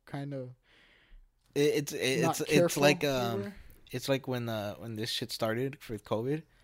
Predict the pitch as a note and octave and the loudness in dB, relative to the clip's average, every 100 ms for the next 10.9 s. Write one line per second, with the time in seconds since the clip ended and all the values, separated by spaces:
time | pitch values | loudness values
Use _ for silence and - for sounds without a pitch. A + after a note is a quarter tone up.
0 | - B2+ A#2+ A2 - - - B2 C3 - | -14 -8 -8 -8 -14 -14 -6 -4 -2 -2
1 | C3 C3+ C3+ A2 G#2 - B2 C#3+ A#2+ A#2 | 0 0 0 0 -2 -4 -2 0 0 -2
2 | D3+ D#3+ - D3+ C#3+ - D3 C#3+ C3 G#2+ | 0 0 0 0 0 0 0 0 -2 -4
3 | - D#3+ C3+ - A#2 A2 G#2+ G#2+ B2+ A#2 | -4 -6 -6 -8 -6 -4 -4 -4 -4 -4
4 | A2+ A2+ A2 A#2 A2+ A2 - D3 D3 C3 | -2 -4 -2 0 0 -2 0 2 2 2
5 | B2 - C#3 B2 A#2 A#2 A3 A3+ - F#3+ | 0 0 0 2 4 6 6 8 10 10
6 | G#3 G3+ D3+ G3+ F#3+ - F4+ G#4 G4 G#3+ | 10 10 8 10 8 10 10 10 10 8
7 | F#3 G3+ G#3 B3 G3+ B3 G3+ E3+ C4 C4+ | 8 8 10 10 12 10 10 8 6 8
8 | A3+ - - D#3+ C4 F3+ E3+ D3+ - D3+ | 6 6 4 8 8 8 -10 -14 -2 4
9 | G3+ G3 F3 D#3+ D3+ - - D#3 D#3 - | 6 6 4 -2 -8 -10 -6 -4 -2 0
10 | D#3+ E3 D#3+ E3 E3 - B2+ C3 B2+ | 0 2 4 6 4 2 -2 -4 -6